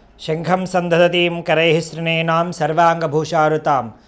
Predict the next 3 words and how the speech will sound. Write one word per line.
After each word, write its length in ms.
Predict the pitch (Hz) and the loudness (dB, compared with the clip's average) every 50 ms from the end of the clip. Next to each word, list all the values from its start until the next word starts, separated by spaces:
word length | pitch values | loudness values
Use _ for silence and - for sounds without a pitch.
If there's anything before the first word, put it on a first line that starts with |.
| _ _ _ _ _ _ 139 | _ _ _ _ _ _ -4
నీలాస్ముంచితమాస్యపాదదశకాం 2000 | 143 156 175 185 180 180 175 165 - - 170 165 156 170 151 170 160 160 170 156 - - 180 156 165 170 165 156 165 160 156 - 160 151 165 160 160 160 165 160 | -2 4 6 6 6 6 4 2 -2 -8 -8 -6 -6 -4 -4 -2 -2 0 -2 -2 -2 -4 -4 0 2 0 2 2 0 -2 -2 -4 -4 -2 0 0 0 0 -2 -4
సేవే 400 | - - 151 156 160 175 170 170 | -6 -4 -2 -2 0 0 -2 -2
మహాకాళికాం 1040 | 170 160 147 156 156 160 156 151 156 147 147 147 151 151 - 151 143 127 117 107 | -2 -2 -2 0 0 -2 -2 0 0 0 0 0 -4 -2 0 0 0 0 -2 -6